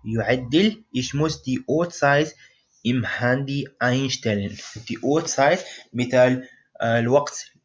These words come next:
في هاتفك ليس صحيح ويجب عليك أن تصححه، فهذا يعطي، فهذا يعني أيضا einstellen. Ich muss die Uhrzeit in meinem Handy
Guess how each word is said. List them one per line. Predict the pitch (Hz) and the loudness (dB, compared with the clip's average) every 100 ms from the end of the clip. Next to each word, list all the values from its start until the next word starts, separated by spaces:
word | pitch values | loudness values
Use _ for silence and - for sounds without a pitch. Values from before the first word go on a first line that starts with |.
| _ | _
في | - 120 - | -6 -6 -4
هاتفك | 110 127 127 117 127 - - - - _ - | -2 -2 -4 -4 -4 -4 -16 -20 -20 _ -6
ليس | 120 120 117 | 0 0 0
صحيح | 104 113 - 170 202 - | 0 0 4 4 4 0
ويجب | 123 127 123 113 | 0 2 2 0
عليك | 107 113 110 | 0 0 0
أن | - 107 | -4 -6
تصححه، | 101 - - - - 175 - | -6 -6 -4 -2 2 2 0
فهذا | - 120 143 151 151 - _ 113 | -4 -2 2 2 0 -4 _ -6
يعطي، | 110 - - 73 - | -6 -6 -6 -6 -4
فهذا | 123 135 | -4 0
يعني | 139 127 123 - | 2 2 2 0
أيضا | 143 147 147 - 120 | 2 4 2 2 2
einstellen. | 127 123 - 104 95 92 - - _ _ _ _ _ _ _ _ _ _ - | 4 2 -2 -4 -4 -8 -12 -20 _ _ _ _ _ _ _ _ _ _ -6
Ich | 110 | -4
muss | 113 107 101 | -2 -2 -4
die | - 107 104 - - | -8 -6 -6 -10 0
Uhrzeit | 139 185 185 123 117 143 170 - - _ | 2 2 2 2 4 4 2 -10 -18 _
in | 131 | -2
meinem | 110 104 127 165 185 | 2 4 4 2 2
Handy | 151 147 160 160 165 160 | 2 2 0 0 0 -2